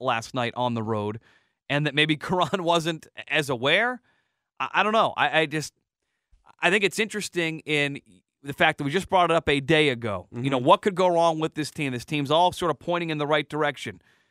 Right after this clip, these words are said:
Speaker 1: It's a kid, nineteen, immensely talented, a huge part of this Bruins team. And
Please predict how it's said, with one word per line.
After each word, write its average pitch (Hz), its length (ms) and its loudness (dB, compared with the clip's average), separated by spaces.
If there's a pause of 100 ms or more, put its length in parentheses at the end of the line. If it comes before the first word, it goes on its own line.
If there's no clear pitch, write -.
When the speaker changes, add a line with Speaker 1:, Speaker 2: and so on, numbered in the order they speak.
(180)
Speaker 1:
It's - 80 -20
a 151 40 -10
kid, 220 220 0
nineteen, 175 680 -2
immensely 160 480 0
talented, 165 540 -2
a 123 60 -4
huge 175 340 -10
part 175 200 2
of 151 40 -8
this 147 120 -6
Bruins 165 380 -6
team. 110 320 -10 (540)
And 139 320 2